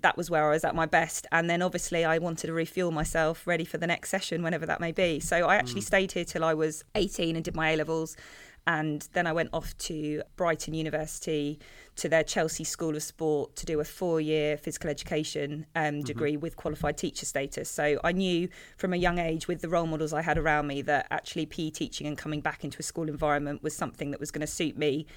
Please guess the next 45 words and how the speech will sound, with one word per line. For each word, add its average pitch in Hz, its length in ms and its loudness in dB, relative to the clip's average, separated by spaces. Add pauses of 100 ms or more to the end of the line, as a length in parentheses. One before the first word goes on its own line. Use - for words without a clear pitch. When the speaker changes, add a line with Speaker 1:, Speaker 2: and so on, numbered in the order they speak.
(260)
Speaker 1:
and 160 320 0
Speaker 2:
Mm. - 40 -12
Speaker 1:
suit 180 200 -2
my 151 120 0
passion 156 420 -2
and 147 120 0
enable 156 340 0
to - 120 -8
me, 165 160 -4 (160)
me 160 220 -2
to - 100 -10
be 160 140 0
really 160 240 -2
practical, - 800 -6 (400)
um, 156 240 0
Speaker 2:
Mm. 156 140 -4 (220)
Speaker 1:
and 160 220 0
kind 139 180 -4
of 156 200 -8
have 175 160 -2
a 170 40 0
physical 165 480 -2
element 156 360 0
to - 80 -8
my 156 100 0
job 151 220 -2
every 156 200 -2
day. 139 300 -2 (340)
Speaker 2:
Awesome. 131 380 -4 (220)
That 131 80 -8
sounds 120 240 -2
really 113 160 -2
good. 123 240 -4 (400)
Joe, 180 160 6
give 190 160 0
me 190 180 6
a 165 80 2 (200)
snapshot 143 500 0
into 123 240 0
life 139 480 -2 (100)
of 127 300 -2
sport - 500 -2
at 151 220 -6
Berkhamsted 135 500 -2
now. 127 380 0